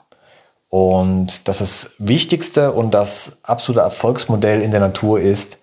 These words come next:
zu kooperieren. Du bist ja hier beim five D Consciousness Podcast und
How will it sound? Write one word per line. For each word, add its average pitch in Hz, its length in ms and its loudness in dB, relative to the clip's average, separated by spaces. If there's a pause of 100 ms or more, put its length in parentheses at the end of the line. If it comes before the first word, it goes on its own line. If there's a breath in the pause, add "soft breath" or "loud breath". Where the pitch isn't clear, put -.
(340 soft breath)
zu - 180 -8
kooperieren. 87 800 0 (2500 soft breath)
Du 107 80 -2
bist 175 200 0
ja 170 80 4
hier 127 140 4
beim 95 180 2
five 90 220 -2
D 80 100 -4
Consciousness 78 580 -4
Podcast - 720 -6
und 82 520 0